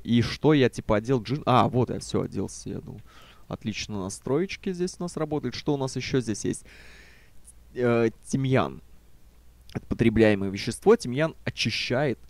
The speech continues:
и выводит токсины. Но это не точно, это в игре только. Органические отходы. Отходы. Разложившаяся древесина и другие растительные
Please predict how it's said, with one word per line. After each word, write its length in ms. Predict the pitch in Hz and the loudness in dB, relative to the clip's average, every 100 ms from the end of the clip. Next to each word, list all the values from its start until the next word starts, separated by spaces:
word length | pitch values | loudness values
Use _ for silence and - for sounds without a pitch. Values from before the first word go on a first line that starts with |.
| - | -4
и 80 | 147 | 0
выводит 520 | 123 107 110 110 104 - - - | 4 4 4 2 -2 -6 -8 0
токсины. 880 | 120 117 - - 127 123 107 107 - - - | 0 0 -8 -4 -4 -2 -4 -8 -14 -20 0
Но 140 | 131 | 4
это 140 | 131 127 | 4 4
не 100 | 120 | 0
точно, 500 | 98 - - 92 98 | 0 0 -2 -6 -6
это 200 | 107 113 | -6 -2
в 80 | 104 | -2
игре 200 | - - | -2 -4
только. 380 | - - - - - - | -6 -8 -10 -10 -16 -6
Органические 760 | - 127 135 160 143 - - 127 | 2 6 6 6 0 -4 0 0
отходы. 420 | - - 107 98 | 2 0 2 2
Отходы. 640 | - - - 101 85 78 107 | 4 2 4 4 4 2 0
Разложившаяся 1040 | 113 117 113 127 131 190 - 175 165 - 139 | 2 4 6 6 6 2 4 4 4 -2 -4
древесина 1080 | 107 107 107 127 135 120 110 - 156 170 160 | -6 -8 4 6 6 4 0 -2 -4 -2 -2
и 180 | - 131 | 0 0
другие 480 | 107 107 107 120 | 4 2 4 2
растительные 600 | 107 113 - 113 110 113 | 2 0 -4 -4 -2 -2